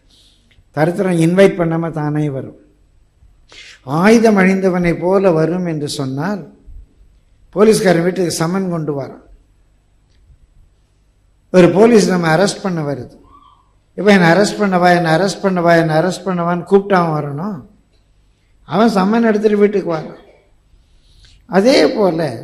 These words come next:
நம்ம வாழ்க்கையில சுறுசுறுப்பா இல்லைன்னா, இன்னும் தமிழ்ல ரொம்ப அழகா இருக்கு, ஜாக்கிரதையா இல்லைன்னா, நம்முடைய வேலையில ஜாக்கிரதையா இல்லைன்னா, நம்ம செய்கிற காரியங்களை ஜாக்கிரதையா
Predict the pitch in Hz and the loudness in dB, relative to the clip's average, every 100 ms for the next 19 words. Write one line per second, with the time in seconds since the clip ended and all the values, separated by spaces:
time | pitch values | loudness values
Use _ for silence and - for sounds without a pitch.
0 | 143 _ - _ _ _ _ 233 233 277 | -18 _ -20 _ _ _ _ -4 -2 0
1 | 233 190 214 226 226 220 208 202 208 214 | 2 4 4 2 0 0 0 0 0 2
2 | 202 180 180 156 156 143 143 - - _ | 0 0 0 0 -2 -4 -8 -14 -20 _
3 | _ _ _ _ _ _ _ - 208 269 | _ _ _ _ _ _ _ 0 0 2
4 | 185 185 233 247 196 202 202 180 190 185 | 0 -2 0 0 0 -2 -2 0 0 0
5 | 147 139 - 156 139 170 226 - 254 247 | -2 -6 -16 -8 -2 0 0 0 0 2
6 | 240 208 165 156 151 135 - - _ _ | 4 4 4 0 -4 -6 -12 -18 _ _
7 | _ _ _ _ _ 180 202 226 190 160 | _ _ _ _ _ 0 2 6 4 4
8 | 175 208 226 202 185 226 175 170 175 190 | 4 4 2 0 2 0 2 0 0 -4
9 | 175 165 147 143 139 - _ - - _ | -2 -4 -4 -6 -12 -16 _ -20 -20 _
10 | 165 165 - 214 254 262 226 180 190 196 | -2 -2 2 4 4 4 2 2 2 4
11 | 190 180 220 175 165 190 - 214 220 202 | 2 0 -4 0 0 0 -2 -6 -4 -4